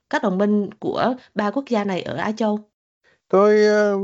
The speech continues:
Speaker 2: nghĩ rằng chúng ta có thể hiểu theo cái, cái hướng đó. Ờ, bởi vì là, ờ, ba cái nước này đó, họ là thành viên của nato. Đó,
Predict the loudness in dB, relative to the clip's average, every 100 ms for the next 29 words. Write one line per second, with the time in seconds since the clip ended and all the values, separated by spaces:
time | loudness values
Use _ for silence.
0 | -6 -10 -12 -14 -16 -18 -18 -8 -2 0
1 | 0 0 -2 -4 -2 -2 -2 -2 0 0
2 | 0 0 -4 -8 -2 2 4 2 0 -2
3 | -2 0 0 -2 -4 -4 -4 0 2 2
4 | 0 -2 _ _ -20 _ -4 0 4 4
5 | 4 6 6 6 4 2 0 -2 -4 -8
6 | -10 -10 -12 -16 _ -2 -2 0 -2 -2
7 | -2 -2 -4 -4 -4 -4 -4 -6 -4 -4
8 | -4 -6 -2 -2 -2 -4 -4 -4 -2 -2
9 | -2 _ _ _ -6 0 0